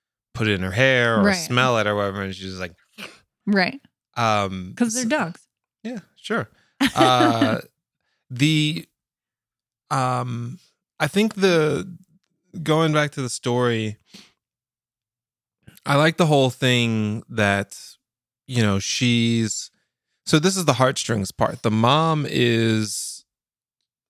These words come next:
Speaker 1: which I don't know when he left the family, to be sure, because there's pictures of her really young. So I was like, "Okay, what is, when did he leave his family?" But, um, you know, to b-, see her struggle and to see her then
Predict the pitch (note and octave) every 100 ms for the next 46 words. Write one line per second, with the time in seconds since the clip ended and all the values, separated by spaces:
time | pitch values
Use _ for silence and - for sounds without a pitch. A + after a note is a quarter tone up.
0 | _ _ _ E3 F3+ B3 C4 B2+ B2+ B2
1 | G2+ A2 A#2+ A#2+ - B2+ C3 A2 F#2+ A2
2 | - _ F3 - E3+ F3 F#3 F3 - _
3 | _ _ _ - D#3+ E3+ E3+ E3+ - _
4 | _ - - F3 F3 D3+ C#3 B2 A2+ -
5 | G#3+ - A2 F#2 F2 F2 B2 F2+ F2+ A#2+
6 | C#3+ C3 D3 - _ - A2 G2+ - -
7 | - - - E2+ G2+ G2+ - _ _ _
8 | _ _ _ _ A#2 C3 A2+ A2 G#2 B2
9 | A2 F#2 F2 A#2 A2+ F#2 G2+ - _ _
10 | _ _ _ _ _ _ _ - C3 A#2+
11 | - _ - A2+ G#2+ G#2+ A2+ - - -
12 | - _ - D3 C3+ B2 A2 - - E3
13 | D3 C#3+ - C#3 C3 A#2+ B2 A#2+ A#2 A2
14 | - - B2 B2 A2+ A#2+ A2+ G#2+ G#2 F#2
15 | G#2 G2+ G2+ G2+ G2 G2+